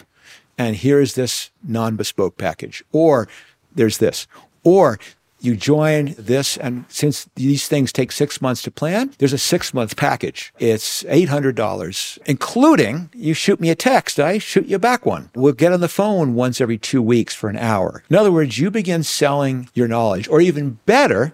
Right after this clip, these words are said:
once you've trained someone, you say, "Myself or someone on my team will sit down with you and spend your time." But again, it's another great way to leverage it. The problem is, the flaw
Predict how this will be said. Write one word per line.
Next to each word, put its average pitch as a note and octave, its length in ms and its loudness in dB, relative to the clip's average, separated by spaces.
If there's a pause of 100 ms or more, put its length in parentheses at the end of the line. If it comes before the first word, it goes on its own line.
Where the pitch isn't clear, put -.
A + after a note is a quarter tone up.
once C3 280 -4
you've B2 140 -4
trained C3+ 300 -2
someone, A#2+ 520 -6
you A#2+ 140 -6
say, A#2 240 -2
"Myself B2 580 0
or A2+ 60 0
someone A#2 320 -2
on A#2 80 -4
my A#2 160 -4
team E3 480 0 (120)
will G2+ 100 -6
sit - 240 -4
down F#2+ 200 -6
with E2+ 120 -12
you D#2 100 -10
and E2 100 -14
spend F2 200 -10
your C2 100 -14
time." - 300 -14 (520)
But C3+ 200 2 (100)
again, D#3 380 2
it's C#3 120 -2
another C#3+ 300 2
great A#2+ 300 0
way A2 120 -2
to A2 80 -4
leverage G#2+ 540 -2
it. F#2+ 160 -4 (140)
The C#3 100 0
problem G#3+ 480 0
is, B2+ 220 -4
the C3 140 -8
flaw F3+ 420 0